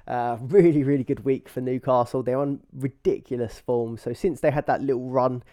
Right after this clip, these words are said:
at the start, the really tough run, they beat Villa, but then they lost to City, Liverpool, Brighton. Since then, they've been unbeaten, um, and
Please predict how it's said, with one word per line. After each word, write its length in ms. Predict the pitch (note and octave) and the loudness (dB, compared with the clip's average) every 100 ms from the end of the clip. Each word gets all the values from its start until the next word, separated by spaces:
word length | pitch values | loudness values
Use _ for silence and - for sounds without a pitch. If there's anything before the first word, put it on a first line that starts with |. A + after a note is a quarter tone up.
| - | -12
at 100 | - | -10
the 60 | G#2+ | -10
start, 400 | - B2+ A#2+ G#2+ | -6 0 2 0
the 80 | A#2+ | -2
really 220 | B2+ A2+ | -4 -4
tough 340 | - A#2+ - | -4 -6 -2
run, 160 | A#2+ A#2 | -4 -2
they 60 | |
beat 220 | A#2 D#3+ A2+ | 0 -2 -2
Villa, 380 | C3 B2+ B2+ - - _ _ B2 | -2 0 -2 -4 -18 _ _ -8
but 80 | |
then 120 | C3+ C3 | -4 -2
they 80 | |
lost 320 | B2+ B2 - - | 0 -2 -6 -8
to 320 | A#2+ A2+ A2 | -4 -2 -4
City, 420 | - D3 C3 B2+ | -4 -2 -2 -2
Liverpool, 420 | A#2+ A#2 A#2 A#2 A2 | -2 -2 -4 -6 -4
Brighton. 640 | A#2+ A#2+ A2+ - A#2+ A#2 - - - | 0 0 0 -6 -8 -8 -16 -20 -20
Since 480 | - - F#3+ B2 - | -18 0 0 0 -2
then, 220 | A#2+ A#2+ | -2 0
they've 180 | A2+ - | -4 -2
been 200 | A#2 - | -4 -4
unbeaten, 760 | - A2+ G#2 A#2 A2+ - A#2 A2 _ _ _ - | -4 -4 -2 -2 -2 -6 -6 -8 _ _ _ -14
um, 480 | G#2+ G#2 G2 G2 - _ | -12 -12 -14 -16 -20 _
and 360 | - - G#2+ | -16 -14 -14